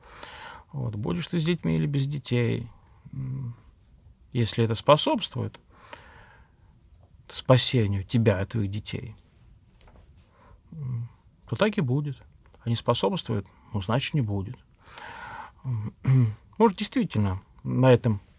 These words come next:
жизненном отрезке, вот, ты не готова рожать. А может, просто организм не в состоянии выносить. А, так что не будем, наверное, копаться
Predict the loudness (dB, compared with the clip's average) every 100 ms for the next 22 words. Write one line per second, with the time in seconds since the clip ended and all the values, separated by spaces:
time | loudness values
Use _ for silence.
0 | _ 4 6 6 6 4 4 2 2 2
1 | 0 -6 -10 _ -20 -20 -20 -20 -20 -12
2 | -10 -8 0 2 4 4 2 0 0 -2
3 | -2 -6 -10 -18 -20 -20 _ _ _ -20
4 | _ -18 -12 -12 -12 -18 -20 _ -16 -6
5 | 0 2 2 2 2 2 -2 -4 -6 -20
6 | -20 -20 _ _ -20 -20 -20 -20 -20 -20
7 | -12 -6 0 4 4 4 0 -2 -8 0
8 | 2 2 0 -2 -4 -12 -20 _ -20 _
9 | -20 -20 _ -20 -20 _ -20 -18 -16 -14
10 | -14 -16 -18 -18 -20 -20 -20 -20 -20 _
11 | _ -14 -6 -2 -2 -4 -16 -20 -20 _
12 | -20 -14 -2 -2 2 6 8 8 8 8
13 | 8 4 4 4 4 0 0 -6